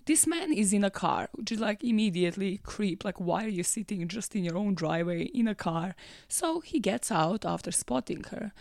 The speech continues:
Again, with the same line, "You're a Salmon girl, right?" We hear Susie say, "My killer could feed off of a memory for a long time, but then he'd need emptiness returning,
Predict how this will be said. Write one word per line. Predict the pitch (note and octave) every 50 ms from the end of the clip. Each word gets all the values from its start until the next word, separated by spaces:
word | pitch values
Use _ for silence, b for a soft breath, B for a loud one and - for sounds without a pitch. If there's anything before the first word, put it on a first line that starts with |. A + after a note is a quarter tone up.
| B B B B B - -
Again, | C#4 G#3+ G3+ C#4 C#4+ G3+ E3 D#3+ D3+ G3 - - - _ - - _ -
with | F#3+ F#3 F3+ E3+
the | F#3 F#3
same | - - F3+ F3 E3+ F3+
line, | G3 F#3+ F3 E3+ D#3+ - - F#3+ G3+ - - -
"You're | G#3 A3 C4 D4+ D4
a | C#4
Salmon | - - - B3 C#4 D#4 D#4+ A#3+ E3+ D3 D3+
girl, | D3 - C#3+ C#3 C3+ C3+ - - - - -
right?" | F3 E3 F#3+ A#3+ C4+ D4 - _ - - b b b b b b _ _
We | - G3
hear | E3 - A#3+ B3 C4+ C4
Susie | A3 - - F#3+ F3+ E3+ F3 F3
say, | - - - E3+ D#3+ D3 - - G3 - - _ _ -
"My | F3+ F3
killer | - - - G3 G3+ A3 A3+ B3+ B3
could | - - - F#3 -
feed | - - G3+ G#3 G3+ F#3
off | F3 F3+ - -
of | F3
a | E3+ D#3+
memory | D#3+ D#3+ E3 E3+ E3 E3 D#3+ D#3+
for | D#3 - - D#3+
a | D3+ D3+ D3+ D#3
long | D#3 D#3+ D#3+ D#3+
time, | D#3 - E3+ E3 E3 - - - - b b b b b b -
but | - E3 -
then | - - F3 F#3+ G3+ G3+ A#3+ B3 - _ -
he'd | - - E3+ D3+
need | D#3 E3 F3 F#3+ F3+ E3+
emptiness | - F#3 G3 F#3 - - D3+ D3 D3+ D#3 - -
returning, | E3 D#3 - - D#3+ D3+ D#3 - - - - G3